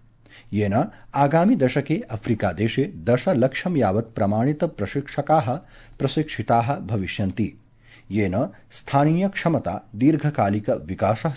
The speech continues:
च वर्धते। श्रीमोदिना जी विंशति इत्यस्यान्तर्गतं वैश्विक परम्परागत ज्ञान सञ्चयस्य प्रस्तावोऽपि प्रदत्तम्। भारतीय ज्ञान परम्परया प्रेरितस्य अस्य उपक्रमस्य उद्देश्यम्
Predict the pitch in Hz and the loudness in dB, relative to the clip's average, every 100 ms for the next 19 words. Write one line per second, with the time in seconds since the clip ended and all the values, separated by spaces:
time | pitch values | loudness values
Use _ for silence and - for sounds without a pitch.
0 | - 101 - 123 143 - 82 98 - - | -6 -8 -6 0 0 0 -6 -8 -8 -16
1 | - - - - - - 98 98 104 113 | -20 -20 -20 -20 -14 -4 -2 0 2 4
2 | 135 - - 98 113 151 160 151 151 175 | 4 0 -8 -2 2 4 2 2 0 0
3 | 147 - 160 - 151 156 151 156 120 127 | -2 -2 -4 2 2 4 2 0 2 2
4 | 131 160 104 127 - 160 156 180 - _ | 2 0 2 0 0 -4 2 0 0 _
5 | - _ - 110 127 139 147 160 131 127 | -20 _ -2 2 2 4 4 4 2 0
6 | 147 90 107 143 160 139 160 151 175 202 | -2 0 0 2 0 0 0 0 -2 -2
7 | - 175 113 - 117 - 113 87 85 104 | -6 -6 -6 -4 -4 0 -2 0 -4 -6
8 | 113 98 85 - 87 73 - - - - | -4 -6 -6 -8 -8 -8 -16 -20 -20 -20
9 | - 101 107 92 98 85 76 101 92 80 | -8 -2 0 0 -2 -6 -4 -4 -4 -8
10 | - 110 127 151 113 117 151 - - - | -4 -2 2 4 4 4 2 -4 -20 0
11 | 135 151 165 196 - 185 185 123 - 135 | 2 2 0 -2 0 0 0 -2 -2 0
12 | 127 139 - - 202 214 113 95 82 131 | 0 0 -2 -2 -2 -2 -2 -2 0 0
13 | 143 110 120 | 0 -2 -2